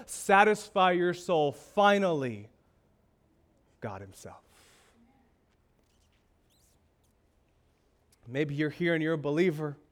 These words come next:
You have the Holy Spirit. See, this power at work in you can truly reanimate your soul.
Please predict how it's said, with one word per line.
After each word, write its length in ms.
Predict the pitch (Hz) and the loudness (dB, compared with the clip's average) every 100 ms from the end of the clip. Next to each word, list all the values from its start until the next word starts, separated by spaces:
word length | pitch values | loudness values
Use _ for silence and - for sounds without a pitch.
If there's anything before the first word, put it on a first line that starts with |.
| _ _ _ _ _ - | _ _ _ _ _ -4
You 160 | 185 185 | 0 6
have 340 | 196 202 196 | 10 10 10
the 100 | 196 | 6
Holy 320 | 180 196 196 | 6 6 4
Spirit. 580 | - - 220 208 202 190 | 0 -2 4 4 4 0
See, 320 | - 208 208 302 330 180 | -4 0 0 -4 -4 6
this 260 | 214 214 - | 6 6 0
power 500 | 220 214 214 214 214 | 8 10 10 8 6
at 160 | 202 | 6
work 300 | 190 214 208 | 6 4 4
in 140 | 214 202 | 0 0
you 180 | 208 | -2
can 260 | 202 220 202 302 285 - | 0 2 2 -2 -10 -12
truly 520 | - 247 233 220 202 254 | -2 0 2 2 0 -4
reanimate 1080 | 170 214 226 226 202 233 233 208 208 190 190 214 | 0 4 4 4 4 6 6 4 4 2 0 -8
your 340 | 170 202 214 208 | 2 6 8 6
soul. 720 | - 233 214 196 165 127 | 2 4 6 6 4 -2